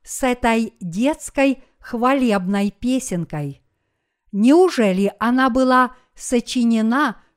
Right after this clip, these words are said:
только для того, чтобы дети в воскресной школе пели и танцевали? Нет, это исповедание всех верующих людей.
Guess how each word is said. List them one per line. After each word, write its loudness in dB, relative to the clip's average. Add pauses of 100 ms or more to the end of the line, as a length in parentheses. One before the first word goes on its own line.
(100)
только 2
для 0
того, 0 (200)
чтобы -2
дети -4 (220)
в -10
воскресной -2
школе 0 (440)
пели 2
и -6
танцевали? -4 (840)
Нет, 0 (180)
это 0
исповедание -2 (360)
всех -4 (100)
верующих 0
людей. -2